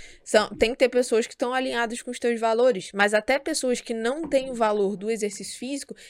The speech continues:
elas admiram pessoas que praticam exercício físico porque tem alta performance, tem alta disciplina, tem o foco. É muito mais fácil você treinar uma pessoa que já tá acostumado a treinar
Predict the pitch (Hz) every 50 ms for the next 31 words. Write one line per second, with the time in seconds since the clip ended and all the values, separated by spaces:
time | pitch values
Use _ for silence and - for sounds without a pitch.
0 | - _ - 220 233 240 233 240 233 233 208 247 240 226 233 277 311 302 277 247
1 | 226 214 - - 202 196 196 - - - 190 - 233 190 190 - - - 214 -
2 | - 202 185 180 180 180 - 190 185 - - 233 247 294 - - _ - - 381
3 | - 403 403 392 - 320 330 320 311 277 262 247 262 254 - 226 214 - 247 233
4 | 233 226 220 208 208 208 - 233 214 214 208 202 196 196 202 - 202 - - 196
5 | - 220 233 226 214 202 202 202 214 208 226 - - - 196 208 214 - 220 208
6 | 208 226 247 - 240 240 - 226 214 220 - 220 214 - 208 - - 208 208 202
7 | 190 190 202 220 233 226 202 - 202 190 - - 185 180 175 - - - - -
8 | - - - 202 190 196 196 196 202 196 233 - - - - 254 226 214 208 202
9 | 196 185 185 175 170 - - - - _ - - 190 190 - 190 196 196 196 196
10 | 185 180 170 170 -